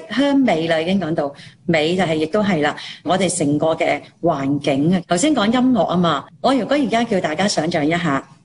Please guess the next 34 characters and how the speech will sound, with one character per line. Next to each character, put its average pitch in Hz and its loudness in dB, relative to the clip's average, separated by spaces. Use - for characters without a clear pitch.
而 147 -2
家 247 2
我 202 2
哋 175 0
係 165 -2
傳 147 0
統 151 -2
嘅 190 0
飲 151 0
宴， 156 0
有 180 2
龍 139 0
鳳 156 -2
大 - -2
禮 156 2
堂 151 0
嘅， 160 0
而 170 2
家 247 2
乳 240 -2
豬 269 2
操 269 0
入 262 2
嚟 165 0
啦， 185 0
你 170 0
會 196 0
諗 202 2
到 247 2
一 262 2
首 220 0
咩 233 2
歌 240 2
呢？ 247 2